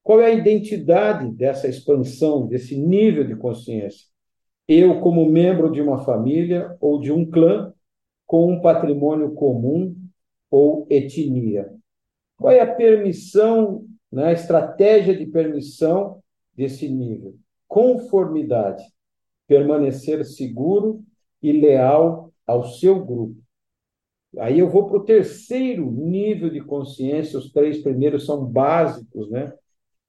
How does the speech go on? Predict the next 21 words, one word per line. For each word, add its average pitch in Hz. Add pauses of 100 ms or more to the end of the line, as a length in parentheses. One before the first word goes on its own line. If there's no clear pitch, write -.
É 113
do 110
ser 156
humano, 135
de 123
necessidade 127
do -
ser 117
humano, 127 (840)
é 123
a 127
autoestima. 156 (720)
E 120
a 120
motivação 170
da 196
autoestima 175
é 143
satisfazer 175
as -
suas 156